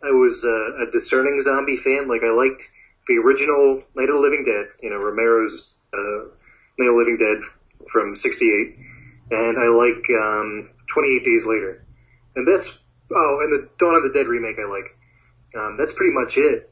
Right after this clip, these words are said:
And, uh, comics-wise, like, I'm actually not a fan of Robert Kirkman's The Walking Dead comic book.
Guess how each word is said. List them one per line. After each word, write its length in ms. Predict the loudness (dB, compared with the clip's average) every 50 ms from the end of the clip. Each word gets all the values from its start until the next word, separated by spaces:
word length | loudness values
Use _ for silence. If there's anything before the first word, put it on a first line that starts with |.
| _ _ -14
And, 300 | -12 -10 -10 -8 -4 -2
uh, 480 | 0 0 2 2 2 2 2 0 -2 -6 -10 -16 -20 _ _ _ _ _ _ _ _ _ _ _
comics-wise, 600 | -2 0 0 2 0 -2 0 2 2 2 4 4
like, 120 | 2 0 0 -2
I'm 120 | -2 -2 -2 -4
actually 240 | -2 0 0 0 0 0
not 180 | -2 -2 -2
a 80 | -4 -4
fan 680 | -4 -4 -4 -2 -2 -2 -2 -4 -4 -6 -8 -12 -16 -18 _ _ _ _ _ _ _ _ _ _ _ _ _ _ _ _ _ _ _
of 220 | -4 -4 -4 0 0
Robert 380 | 2 2 4 2 2 0 0 0
Kirkman's 600 | 0 0 0 0 -4 -6 -4 -4 -4 -6 -8 -12 -16 -18 -20 -20 _ _ _ _ _ _ _ _ _ _ _ _ _ _
The 80 | 0 2
Walking 460 | 4 4 4 4 2 0 -2 -2 0
Dead 180 | 0 -2 -2 -2 -4 -8 -6
comic 320 | -6 -4 -4 -4 -4 -4 -4
book. 240 | -6 -6 -6 -8